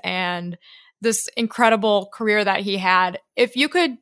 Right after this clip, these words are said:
kind of take a stab at why you think people still want to keep talking about Michael Jordan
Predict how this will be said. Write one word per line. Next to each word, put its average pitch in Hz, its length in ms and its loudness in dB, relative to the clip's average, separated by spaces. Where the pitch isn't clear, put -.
kind 269 300 2
of 277 100 0
take 254 180 -2
a 233 80 0
stab 214 500 2
at 196 380 2
why 196 360 2
you 226 200 -2
think 214 260 -4
people 208 520 -4
still 208 720 0
want 202 300 -2
to 208 80 -12
keep - 280 -8
talking 196 380 2
about 190 240 0
Michael 190 300 -4
Jordan 185 600 -4